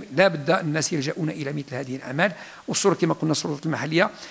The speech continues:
يعني تبع العم-، تبع يعني هذا الشيء هذا كله ت-، يعني تتصدى يعني لهاد، لهاد الظواهر. فالساده، الساده رجال السلطه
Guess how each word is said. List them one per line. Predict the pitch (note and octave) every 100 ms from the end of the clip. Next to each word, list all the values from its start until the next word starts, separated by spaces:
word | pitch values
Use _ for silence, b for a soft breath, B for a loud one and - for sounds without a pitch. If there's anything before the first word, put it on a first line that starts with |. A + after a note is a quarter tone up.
| B -
يعني | C3+ E3 E3+
تبع | - E3 C#3
العم-، | C#3+ C3 D#3+ D3+
تبع | D3 G3 D#3+
يعني | F#3 E3 E3+
هذا |
الشيء | D#3+ - D#3+
هذا | D#3+
كله | F#3 F3+
ت-، | E3+ E3 - E3+
يعني | D3
تتصدى | E3 F3+ F3 - G3+ C#3 F3+ - B B B -
يعني | D3 F3
لهاد، | D3+ E3+ C3
لهاد | C3+ D3+ -
الظواهر. | C3 D3+ D3+ F#3 A#3+
فالساده، | - - E3 C#3+ C#3+ C#3
الساده | - - D3+ D#3
رجال | C3 D3
السلطه | - C3 - C#3